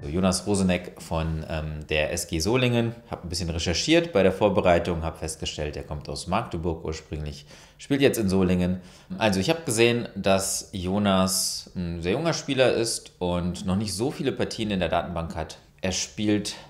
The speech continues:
meistens eins von zwei Systemen, hab ich gesehen. Also ich hab viele Möglichkeiten, mit Weiß zu eröffnen,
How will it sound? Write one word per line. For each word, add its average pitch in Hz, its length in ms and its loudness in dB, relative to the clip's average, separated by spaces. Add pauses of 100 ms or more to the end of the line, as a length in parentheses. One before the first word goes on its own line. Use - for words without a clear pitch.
(440)
meistens 95 1120 0 (320)
eins 101 240 0
von 101 140 0
zwei 95 180 2
Systemen, 143 460 -2
hab 127 120 -2
ich - 140 -10
gesehen. 117 380 0
Also 90 180 -2
ich 87 160 -2
hab 87 160 -4 (120)
viele 170 200 -4
Möglichkeiten, 113 800 0
mit 92 220 -2
Weiß 87 500 2
zu 87 340 -2
eröffnen, 87 580 -4